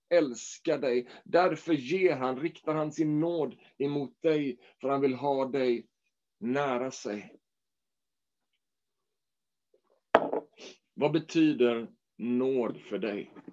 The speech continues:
Tre bokstäver. Nåd. Vad betyder nåd för dig? Och jag vill ställa en liten utmanande fråga.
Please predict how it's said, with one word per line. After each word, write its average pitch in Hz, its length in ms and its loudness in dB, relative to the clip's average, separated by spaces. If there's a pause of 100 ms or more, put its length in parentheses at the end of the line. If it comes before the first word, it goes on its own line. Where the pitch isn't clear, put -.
(520)
Tre 147 200 -2
bokstäver. 120 840 -4 (840)
Nåd. 110 520 -6 (1200)
Vad 139 160 -2
betyder 131 380 -4
nåd 127 400 -2
för 117 160 -10
dig? 107 380 -6 (920)
Och 139 80 -2
jag 165 60 4
vill 185 80 6
ställa 180 280 4
en 160 60 2
liten 160 240 -2
utmanande 135 680 0
fråga. 131 720 -2